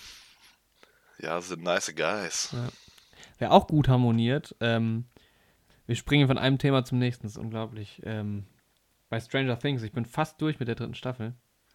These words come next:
Speaker 1: Mhm.
Speaker 2: Und ich muss jetzt schon mal sagen, das ist so wahnsinnig, also ich war ja so ein bisschen skeptisch am Anfang, weil ich's alles so ein
Speaker 1: Das war
Speaker 2: bisschen
Speaker 1: ja skeptisch.
Speaker 2: Ich glaub, ich wollte es auch so ein bisschen doof finden.
Speaker 1: Mhm.
Speaker 2: Ähm, es gibt auch immer noch Sachen, die ich irgendwie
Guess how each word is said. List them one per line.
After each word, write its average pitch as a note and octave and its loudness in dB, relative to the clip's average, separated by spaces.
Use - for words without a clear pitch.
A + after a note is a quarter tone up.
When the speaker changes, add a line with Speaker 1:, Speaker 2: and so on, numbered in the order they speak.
Speaker 1:
Mhm. C3 -10
Speaker 2:
Und A#2+ -6
ich A2 -8
muss A#2+ -4
jetzt C#3+ -4
schon D3+ -6
mal C3 -4
sagen, C#3 -2
das A#2+ -6
ist A2 -6
so C#3+ 2
wahnsinnig, D#3+ 6
also B2+ 2
ich A#2 2
war C3+ 10
ja D#3+ 10
so C#3 2
ein A#2+ 0
bisschen C3+ 0
skeptisch B2 -4
am A2 0
Anfang, B2 -4
weil A#2+ 0
ich's A#2+ -2
alles B2 2
so C3+ 4
ein A#2 2
Speaker 1:
Das C3+ 2
war - -4
Speaker 2:
bisschen B2+ 4
Speaker 1:
ja F#2 4
skeptisch. - -4
Speaker 2:
Ich A#2+ -14
glaub, C3 4
ich B2 4
wollte D#3 8
es - -2
auch D3 2
so - -2
ein D3+ 4
bisschen D3 0
doof C#3+ 2
finden. D#3+ 2
Speaker 1:
Mhm. B2+ 2
Speaker 2:
Ähm, A#2 4
es - -10
gibt D3+ 2
auch C3 6
immer C#3 4
noch B2+ 2
Sachen, C#3 0
die B2 -2
ich A#2 -10
irgendwie A#2+ -2